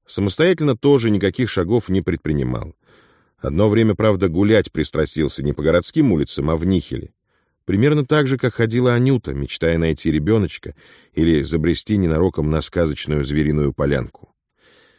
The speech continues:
Вероятность встретить новичка во время такой прогулки сродни надежде отыскать на берегу пригородной речушки килограммовый самородок золота. «Работы в городе полно!» Слова эти порой можно было слышать в разговорах,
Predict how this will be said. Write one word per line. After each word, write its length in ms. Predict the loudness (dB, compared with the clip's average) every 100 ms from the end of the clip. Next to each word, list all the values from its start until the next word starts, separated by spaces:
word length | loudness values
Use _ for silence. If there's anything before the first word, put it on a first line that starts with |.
| _ _ _
Вероятность 600 | 0 4 4 4 2 -2
встретить 440 | 0 0 2 0
новичка 540 | 0 0 0 -2 0 2
во 120 | 2
время 280 | 2 2 0
такой 280 | 0 0 0
прогулки 640 | -2 0 0 0 -2 -10
сродни 480 | -4 0 0 2 2
надежде 580 | 2 2 0 0 2
отыскать 540 | 2 0 -2 0 0 0
на 80 | 0
берегу 380 | 0 0 -2
пригородной 580 | -2 0 2 2 2 2
речушки 580 | 2 0 -2 -2 -2 -6
килограммовый 760 | 0 0 2 2 4 4 4 2
самородок 560 | 0 0 0 0 -4
золота. 480 | -2 0 0 -4 -14 _ _ _ _ _ _ _ _
«Работы 480 | -4 -2 2 2 2
в 60 | 0
городе 380 | 2 4 2 0
полно!» 560 | 2 2 4 2 0 _ _ _ _ _ _
Слова 400 | -6 -2 0 2
эти 220 | 0 -2
порой 320 | -4 0 0
можно 320 | 2 0 -2 -2
было 160 | -2
слышать 360 | -2 -4 -4 -6
в 60 |
разговорах, 640 | -6 -2 0 2 0 -2